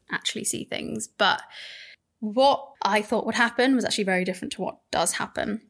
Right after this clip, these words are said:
And it's kind of like just really clear visions that it's, it's almost like you're in a, in a dream.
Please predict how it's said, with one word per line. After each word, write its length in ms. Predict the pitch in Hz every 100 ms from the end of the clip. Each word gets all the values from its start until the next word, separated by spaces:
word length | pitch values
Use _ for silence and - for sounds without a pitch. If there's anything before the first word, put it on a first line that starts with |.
| -
And 140 | 220 202
it's 100 | -
kind 440 | - 220 220 240
of 160 | 247 240
like 420 | 196 190 - -
just 160 | 208 208
really 640 | 196 202 196 196 190 196 -
clear 640 | - 196 185 180 180 196 _
visions 800 | 190 196 180 185 214 262 269 - - _ - -
that 200 | 214 -
it's, 160 | - -
it's 160 | - 269
almost 220 | 247 254
like 240 | 233 202
you're 140 | 214 208
in 80 | 196
a, 300 | 180 - 208
in 80 | 196
a 60 |
dream. 460 | 185 202 - 220